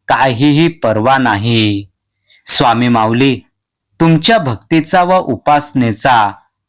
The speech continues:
आणि नामस्मरणाचा आनंदच न्यारा आहे. फक्त हे स्वामी राया, तुम्हाला माझी एकच विनंती आहे की, प्रपंच करत असताना या मायेच्या दुनियेत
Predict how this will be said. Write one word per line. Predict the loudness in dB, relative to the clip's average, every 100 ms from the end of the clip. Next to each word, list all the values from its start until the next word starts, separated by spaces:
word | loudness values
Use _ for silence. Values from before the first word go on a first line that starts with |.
| _
आणि | 0 2
नामस्मरणाचा | 2 2 2 0 0 0 2 0 2 2
आनंदच | 2 2 2 2 0 -2
न्यारा | -2 -2 0 0
आहे. | 0 0 0 -2 -6 _ _ _ _ -4
फक्त | -4 0 0
हे | 2 0
स्वामी | -2 -2 0 0 2
राया, | 2 2 2 0 -4 _ _ _ _
तुम्हाला | 2 2 2 2
माझी | 2 0 0 -2 -2 -4
एकच | -2 -2 -2 -4 -2
विनंती | 0 2 2 0
आहे | 0 0 -2
की, | 2 2 2 0 -6 _ _ _ _
प्रपंच | -4 0 0 0 0
करत | 0 -2 0 -2
असताना | -4 -4 -2 0 0 0 -2 -8 _ _ _
या | -2 0
मायेच्या | 2 0 0 -2 -2
दुनियेत | -2 -4 -2 0 -2